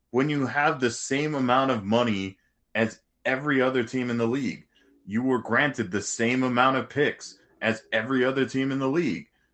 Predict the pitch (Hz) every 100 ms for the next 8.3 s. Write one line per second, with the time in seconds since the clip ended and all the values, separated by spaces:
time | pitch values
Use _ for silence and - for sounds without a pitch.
0 | _ 98 110 117 113 - - 110 196 131
1 | 107 107 104 98 92 101 117 113 113 101
2 | 92 107 107 95 92 87 113 190 156 156
3 | _ _ 113 117 113 _ 113 - - _
4 | _ 113 107 104 147 127 139 175 117 -
5 | 131 113 143 151 131 110 123 120 - 120
6 | 139 147 151 160 147 120 170 - 120 117
7 | 123 117 - 123 131 135 139 147 151 156
8 | 180 135